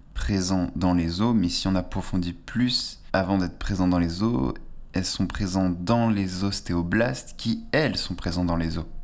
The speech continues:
Et du coup, euh, responsables de tout ce qui engendre, euh, le maintien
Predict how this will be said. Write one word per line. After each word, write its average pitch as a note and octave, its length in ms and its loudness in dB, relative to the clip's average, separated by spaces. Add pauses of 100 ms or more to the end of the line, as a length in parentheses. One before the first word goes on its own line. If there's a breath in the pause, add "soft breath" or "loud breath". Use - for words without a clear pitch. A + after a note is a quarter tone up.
(300 loud breath)
Et - 20 -6
du D#2+ 160 -4
coup, G2 300 2
euh, E2 100 2
responsables E2 680 -2
de D#2+ 60 -2
tout - 220 -4
ce - 100 -2
qui - 140 -4
engendre, E2 580 0 (240)
euh, D#2 500 0 (200)
le F2 100 4
maintien E2 460 2